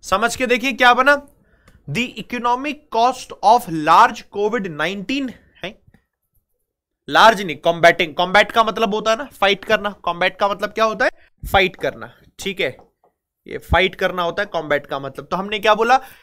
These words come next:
"The economic cost of, the economic cost of combating covid nineteen can be reduced", इसको रिड्यूस किया जा सकता है by ओ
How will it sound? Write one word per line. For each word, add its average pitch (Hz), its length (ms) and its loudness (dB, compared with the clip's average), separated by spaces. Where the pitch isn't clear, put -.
"The 208 240 -2
economic 233 580 -2
cost 240 420 -2
of, 254 320 4
the 214 180 -2
economic 226 580 -4
cost 254 380 0
of 226 280 2
combating 214 680 4
covid 233 400 2
nineteen 202 560 -4
can 240 180 0
be 269 180 0
reduced", 190 560 -4
इसको 226 280 -8
रिड्यूस 202 440 -4
किया 254 260 2
जा 190 200 4
सकता 175 420 0
है 175 280 -2
by 190 380 8
ओ 214 180 8